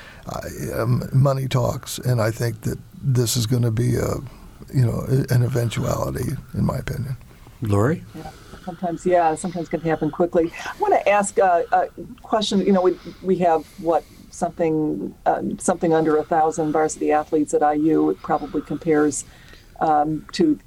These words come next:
Speaker 3: to other Big Ten institutions. But I'm wondering about intramural sports. Um, obviously, they don't follow the same, I don't think, the same kinds of schedules and so forth. Um, but, but even the, the non-varsity sports, uh, do tend to play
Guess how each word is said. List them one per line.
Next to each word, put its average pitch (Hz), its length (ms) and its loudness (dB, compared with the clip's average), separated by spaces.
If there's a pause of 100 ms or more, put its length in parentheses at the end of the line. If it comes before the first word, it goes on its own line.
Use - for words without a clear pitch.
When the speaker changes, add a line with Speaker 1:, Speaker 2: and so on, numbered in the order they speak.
Speaker 3:
to 160 160 4
other 151 340 4
Big - 240 -2
Ten 160 180 -2
institutions. 160 640 -2
But 170 160 2
I'm 180 100 4
wondering 269 300 2
about 180 320 0
intramural 170 640 0
sports. - 580 -4 (460)
Um, 160 260 2
obviously, 175 360 2
they 165 40 4
don't 160 180 0
follow 156 480 2
the 147 120 -2
same, 151 400 -2 (320)
I 143 100 4
don't 143 200 -6
think, 180 340 0
the 160 100 0
same 156 260 -2
kinds 156 380 0
of 143 200 0 (100)
schedules 160 520 0
and 151 120 -4
so 156 160 2
forth. 147 300 -2 (520)
Um, 156 380 0
but, 160 220 0 (380)
but 165 240 0
even 185 320 0
the, 151 280 4
the 160 100 0
non-varsity 165 680 0
sports, - 580 -4 (220)
uh, 185 180 0
do 170 160 2
tend 160 300 -4
to 165 60 -2
play 151 520 0